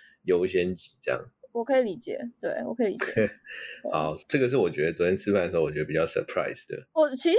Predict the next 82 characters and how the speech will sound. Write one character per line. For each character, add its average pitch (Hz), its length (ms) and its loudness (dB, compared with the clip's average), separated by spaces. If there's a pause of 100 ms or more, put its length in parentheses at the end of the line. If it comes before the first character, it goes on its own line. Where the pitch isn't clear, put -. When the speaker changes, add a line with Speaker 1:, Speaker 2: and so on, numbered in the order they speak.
Speaker 2:
觉 370 60 2
得 262 120 4
他 311 160 4
的 277 60 -4
频 214 100 -4
道 214 160 -4
内 240 100 -2
容 190 140 -2
好 202 120 -6
像 220 120 -6
跟 208 460 -6 (260)
那 233 100 -6
个 214 40 -2
游 175 160 2
戏 214 120 -2
的 180 60 2
T 180 240 -6
A 175 60 -4
没 175 100 -10
有 165 120 -8
什 - 80 -16
么， - 280 -12 (240)
就 320 120 0
是 330 80 4
兴 277 320 2
趣 254 160 2
应 208 80 -2
该 202 160 2
是 208 140 0
蛮 - 220 -2
不 175 140 4
一 147 60 0
样 - 160 2
的。 - 60 -2
Speaker 1:
<laughs> - 20 2
你 - 20 0
不 160 80 2
要 135 140 2
说， 127 320 4 (240)
如 127 120 6
果 117 140 6
光 127 240 2
看 135 160 4
那 127 80 4
个 120 60 8
YouTuber， 113 440 2
他 104 120 0
根 113 120 2
本 98 80 2
跟 101 140 2
游 87 180 0
戏 101 180 -4
扯 - 280 -4
不 78 80 -6
上 90 220 0
边 78 220 -8
吧？ - 240 -6
<laughs> - 80 -10
Speaker 2:
对 101 100 2
啊， 480 680 2 (460)
因 480 80 4
为 466 60 4
他 494 120 2
毕 427 100 8
竟 381 80 2
很 220 160 2
户 254 220 4
外 233 240 6
啊。 185 220 -2 (400)
Speaker 1:
啊， 117 180 -2
但， 143 260 2
但 165 160 4
我， 92 260 4
我 78 60 2
觉 80 120 -2
得 90 60 4
有 85 120 4
一 76 60 0
个 80 100 2
insight 95 460 0
是 95 120 -4
说， 85 400 2